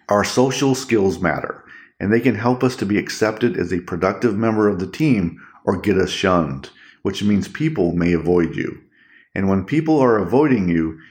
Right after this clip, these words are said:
you may not get the opportunities to develop and to advance. We must treat our social skill development as much as we grow our technical skills and our other soft skills. It's important,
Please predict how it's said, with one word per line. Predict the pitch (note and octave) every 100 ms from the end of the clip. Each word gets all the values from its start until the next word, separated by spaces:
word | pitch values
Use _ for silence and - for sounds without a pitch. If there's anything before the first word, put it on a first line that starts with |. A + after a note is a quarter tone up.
| _ -
you | F#2
may | F#2 G#2
not | A2+ G#2+
get | G#2+ A2
the | G2+
opportunities | F#2+ G2 G2 - B2+ A2+ G2 F2 -
to | E2+
develop | F2 E2+ G2+ G#2 - - F#2
and | F#2+ F2+
to | F2+
advance. | D#2 E2+ D#2+ - - - _ - - -
We | G2
must | G2 G2 -
treat | - A#2+ B2
our | G2+ F#2+
social | - A#2 B2 G#2
skill | - - F#2
development | F2 E2+ F2 - F2 F2 - - - -
as | E2+ E2+
much | G2 B2
as | G#2
we | A#2
grow | G2 G#2 G2+
our | F#2+ F#2
technical | - B2+ A#2 F#2+ F2+
skills | - F2+ F2 F2 - - - _ -
and | F2+ F#2
our | F2 - G#2
other | G#2 G#2+
soft | - F2 D#2 -
skills. | - D2+ - - - - -
It's | F2 -
important, | F#2+ - - B2 A#2 A#2 A#2+